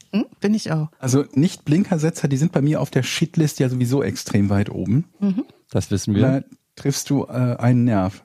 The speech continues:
Speaker 1: Ja,
Speaker 2: Lass
Speaker 1: die
Speaker 2: mich raten.
Speaker 1: findest du
Speaker 2: So wie du das sagst, Etienne, bist du ein Nicht-Blinkzeichensetzer?
Speaker 3: <laughs> Nein, ich
Speaker 1: Die
Speaker 3: bin
Speaker 1: Zeichen
Speaker 3: jemand, der
Speaker 1: sind
Speaker 3: es einfach
Speaker 1: gut.
Speaker 3: schon ein, ach,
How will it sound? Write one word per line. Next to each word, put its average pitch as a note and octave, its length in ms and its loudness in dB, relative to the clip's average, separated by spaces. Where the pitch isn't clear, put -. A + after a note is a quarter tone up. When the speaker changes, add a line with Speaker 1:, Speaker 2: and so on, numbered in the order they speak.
Speaker 1:
Ja, C#3+ 340 -2
Speaker 2:
Lass A3 100 -4
Speaker 1:
die A3 60 4
Speaker 2:
mich - 140 -2
raten. - 160 2
Speaker 1:
findest B2+ 100 0
du C#3 60 2
Speaker 2:
So F3+ 100 4
wie A#3+ 60 2
du D4+ 100 2
das D#4 160 0
sagst, C#4 240 -2
Etienne, E3 240 0
bist A#3+ 220 0
du G3 80 0
ein C3+ 180 2
Nicht-Blinkzeichensetzer? A2 1200 0
Speaker 3:
<laughs> A2+ 40 0
Nein, A#2 320 2
ich B2 140 -4
Speaker 1:
Die - 60 -12
Speaker 3:
bin C#3 80 2
Speaker 1:
Zeichen C#3+ 180 2
Speaker 3:
jemand, D3+ 300 2
der D3+ 80 4
Speaker 1:
sind D#3 60 2
Speaker 3:
es - 60 -6
einfach D3+ 220 0
Speaker 1:
gut. - 40 -6
Speaker 3:
schon C3+ 140 2
ein, D#3+ 160 -4
ach, - 160 -4